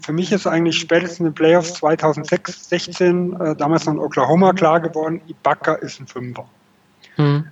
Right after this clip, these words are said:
Speaker 1: Äh, er ist einfach, gerade in der modernen N B A, er ist jetzt niemand, äh, der draußen die schnellen Vierer verteidigen soll, sondern der muss an Ring, der,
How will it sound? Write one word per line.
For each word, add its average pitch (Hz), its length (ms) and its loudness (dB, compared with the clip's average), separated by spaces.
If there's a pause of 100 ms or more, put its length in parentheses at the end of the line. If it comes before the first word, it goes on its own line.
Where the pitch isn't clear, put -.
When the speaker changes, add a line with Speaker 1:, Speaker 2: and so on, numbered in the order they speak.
(120)
Speaker 1:
Äh, 143 60 -6
er 147 300 -4
ist 202 180 -2
einfach, 180 600 0 (420)
gerade 160 240 2
in 170 80 -2
der 151 100 -2
modernen 151 380 -2
N 147 160 -10
B 131 100 -8
A, 185 240 0
er 147 80 -4
ist 151 100 -6
jetzt 165 200 -8
niemand, 170 520 2
äh, 156 160 0 (340)
der 147 140 4
draußen 180 460 0
die 160 100 -4
schnellen 156 280 0
Vierer 196 300 2
verteidigen 139 560 -2
soll, 143 320 -4 (420)
sondern 143 280 -6
der 156 160 4
muss 170 180 -2
an 143 220 -6
Ring, 247 440 2 (240)
der, 156 640 -2